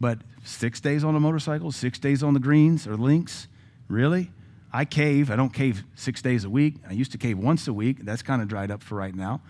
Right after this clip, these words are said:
You gotta be focused on what God's called you to do. Then he mixes up this sto-, uh, the allegory and says,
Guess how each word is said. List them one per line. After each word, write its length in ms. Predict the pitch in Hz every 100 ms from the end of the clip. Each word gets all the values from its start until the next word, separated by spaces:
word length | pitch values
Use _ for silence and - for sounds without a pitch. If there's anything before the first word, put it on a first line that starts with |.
| - - - - - -
You 120 | 120
gotta 220 | 120 151
be 120 | 139 131
focused 480 | - 160 123 113
on 60 | 120
what 160 | 123 107
God's 220 | 113 110
called 220 | 127 117
you 60 | 104
to 80 |
do. 40 | 98
Then 120 | 160
he 80 | 202
mixes 340 | 208 - 175
up 180 | 170 170
this 140 | 156
sto-, 260 | - - 139
uh, 180 | 135 131
the 200 | 127 123
allegory 380 | 139 165 135 131
and 60 | 123
says, 200 | 135